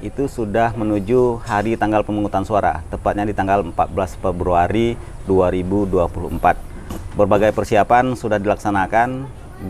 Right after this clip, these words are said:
baik bagi penyelenggara pemilu, itu ada K P U dan Bawaslu, bagi peserta pemilu, bahkan bagi masyarakat. Nah, ini juga telah hadir di tengah-tengah kita, eh, salah satu peserta pemilu dari Partai Kebangkitan Bangsa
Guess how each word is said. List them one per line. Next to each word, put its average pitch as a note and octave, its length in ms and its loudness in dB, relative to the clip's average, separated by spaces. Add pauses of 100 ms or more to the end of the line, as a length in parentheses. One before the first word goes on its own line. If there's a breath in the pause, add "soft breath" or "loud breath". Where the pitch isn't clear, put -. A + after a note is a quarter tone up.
baik G2+ 240 2
bagi G#2+ 240 -2
penyelenggara G#2 400 0
pemilu, A2+ 560 -2 (240)
itu - 160 -10
ada F#2 160 -2
K F#2 80 -2
P F2+ 240 -2
U G2 80 2
dan F#2 160 2
Bawaslu, F#2 560 0 (320 loud breath)
bagi G#2 240 2
peserta G#2+ 320 0
pemilu, G#2+ 640 2 (160)
bahkan A2 240 2
bagi G2+ 240 2
masyarakat. G2+ 640 2 (440 loud breath)
Nah, F2+ 240 0 (240)
ini A2+ 160 4
juga C3+ 240 6
telah A#2+ 160 6
hadir C3 320 4
di B2 320 6
tengah-tengah A2+ 400 0
kita, B2 480 2 (480)
eh, G2+ 800 2
salah G2+ 240 0
satu A2 240 -2
peserta G#2 320 0
pemilu A2 400 0
dari A2+ 400 2
Partai B2 880 -2
Kebangkitan A2 1120 -2
Bangsa G2+ 560 2